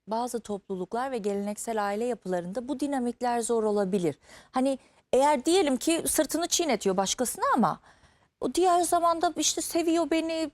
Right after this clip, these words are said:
çok tatlı davranıyor, güzel yapıyor. Bunu da değiştirebilirim belki diye düşünüyorum. Bir, bir sapıklığı var ama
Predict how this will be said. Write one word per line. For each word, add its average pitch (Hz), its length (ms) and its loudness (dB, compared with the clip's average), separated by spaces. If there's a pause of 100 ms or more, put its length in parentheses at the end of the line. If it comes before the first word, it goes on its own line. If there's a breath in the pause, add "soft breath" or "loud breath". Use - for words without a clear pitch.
çok 330 240 -4
tatlı 311 360 0
davranıyor, 311 500 2
güzel 294 400 4
yapıyor. 294 320 2
Bunu 381 240 4
da 427 140 2
değiştirebilirim 320 960 4
belki 185 340 2
diye 170 200 2
düşünüyorum. 151 520 -2 (420 soft breath)
Bir, 262 220 0
bir 262 60 2
sapıklığı 294 560 0
var 427 80 6 (120)
ama 240 180 4